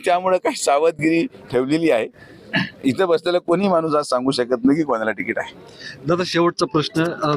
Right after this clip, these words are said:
Speaker 2: तुम्ही मोठं विधान केलं ते खूप व्हायरल झालं, अ, नामदार साहेबांनाही सांगितलं की गाडीत कोण बसतोय, अ,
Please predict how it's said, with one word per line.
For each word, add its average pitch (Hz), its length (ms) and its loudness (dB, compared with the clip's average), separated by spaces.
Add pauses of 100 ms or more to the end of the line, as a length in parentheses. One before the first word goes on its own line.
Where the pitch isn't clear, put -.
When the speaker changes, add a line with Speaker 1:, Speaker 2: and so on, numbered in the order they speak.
(120)
Speaker 2:
तुम्ही 170 220 4
मोठं 170 320 2
विधान 170 360 0
केलं 165 300 0
ते 175 140 0
खूप 185 300 -2
व्हायरल 170 300 2
झालं, 139 260 0 (520)
अ, 160 260 4
नामदार 160 320 2
साहेबांनाही 165 460 0
सांगितलं 165 400 -2
की 180 80 2
गाडीत 175 320 2 (140)
कोण 208 200 4
बसतोय, 196 380 2 (480)
अ, 165 180 4